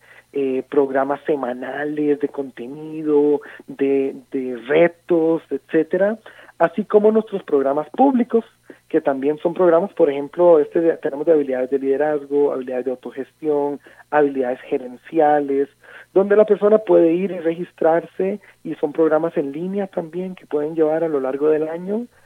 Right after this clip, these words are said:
eh, donde nosotros los vamos llevando de la mano en estos conceptos de una manera muy,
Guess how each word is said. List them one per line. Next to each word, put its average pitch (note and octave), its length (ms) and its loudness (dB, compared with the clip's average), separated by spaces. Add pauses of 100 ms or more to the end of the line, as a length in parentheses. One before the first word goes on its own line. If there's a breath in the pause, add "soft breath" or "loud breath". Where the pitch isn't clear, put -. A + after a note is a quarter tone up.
(260 loud breath)
eh, C#3 280 -2
donde E3+ 320 4
nosotros F#3 480 -4
los E3 140 -2
vamos D3 280 -4
llevando D3 420 2
de C#3+ 80 0
la B2+ 100 -2
mano C#3+ 320 -6
en C#3+ 100 -10
estos - 260 -14
conceptos F3+ 640 -6 (340 loud breath)
de E3 140 -4
una E3+ 180 2
manera D3 440 2
muy, F#3+ 680 -4